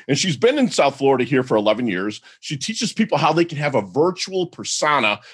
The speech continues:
for their online business and improve their image. And ever since covid happened, clients and friends and other people, and me referring to her, started reaching out to her to find out how they can look more professional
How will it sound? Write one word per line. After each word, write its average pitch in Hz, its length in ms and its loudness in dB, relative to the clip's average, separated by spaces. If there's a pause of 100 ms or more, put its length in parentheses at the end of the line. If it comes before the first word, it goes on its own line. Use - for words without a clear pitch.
for 156 120 4
their 143 180 2
online 151 320 2
business 113 420 -4
and 123 100 -6
improve 139 380 0
their 147 160 0
image. 127 440 -6 (220)
And 131 120 0
ever 302 160 2
since 180 300 0
covid 175 520 0
happened, 76 520 -6 (440)
clients 208 600 0
and 131 200 -4
friends 190 640 2
and 143 180 2 (120)
other 190 220 4
people, 156 440 0
and 120 320 0
me 131 220 2
referring 147 560 0
to 101 180 -2
her, 98 280 0 (180)
started 151 300 0
reaching 151 500 -2
out 202 240 2
to 147 80 -4
her 131 140 2
to 120 60 -2
find 147 260 0
out 127 120 0
how 156 100 0
they 156 120 -2
can 123 200 0
look 170 180 2
more 147 160 -2
professional 131 800 -2